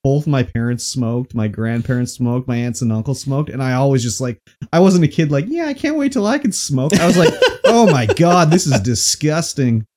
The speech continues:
Speaker 1: And I never saw anyone that was smoking been like, "Oh, they're so cool."
Speaker 2: Yeah,
Speaker 1: Look at how
Speaker 2: nobody,
Speaker 1: cool
Speaker 2: I've
Speaker 1: that
Speaker 2: never
Speaker 1: guy
Speaker 2: seen
Speaker 1: was.
Speaker 2: anyone smoke and thought, "Man, you're cool as frig."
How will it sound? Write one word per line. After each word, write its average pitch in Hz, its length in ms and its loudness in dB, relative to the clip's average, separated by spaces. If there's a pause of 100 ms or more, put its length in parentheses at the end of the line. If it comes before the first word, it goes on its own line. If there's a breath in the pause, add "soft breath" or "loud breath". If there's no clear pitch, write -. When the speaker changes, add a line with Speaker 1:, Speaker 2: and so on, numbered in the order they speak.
(720)
Speaker 1:
And 147 100 4
I 151 40 6
never 170 240 2
saw 139 300 -2
anyone 139 360 4
that 123 140 0
was - 360 -4 (100)
smoking 127 500 0
been 110 140 2
like, 104 180 -2
"Oh, 131 160 -8
they're 117 120 -6
so 110 280 -8
cool." 131 680 -6 (280)
Speaker 2:
Yeah, 101 280 0 (260)
Speaker 1:
Look 110 240 2
at 165 60 2
how 147 80 4
Speaker 2:
nobody, 92 180 -2
Speaker 1:
cool - 320 -6
Speaker 2:
I've 139 160 2
Speaker 1:
that 113 60 2
Speaker 2:
never 95 180 2
Speaker 1:
guy 107 60 -2
Speaker 2:
seen 110 220 2
Speaker 1:
was. - 40 2
Speaker 2:
anyone 87 360 0
smoke 85 360 -4
and 87 100 -6
thought, 87 240 -4
"Man, 98 280 -6
you're 98 100 -6
cool 90 280 -6
as - 140 -10
frig." 80 360 -10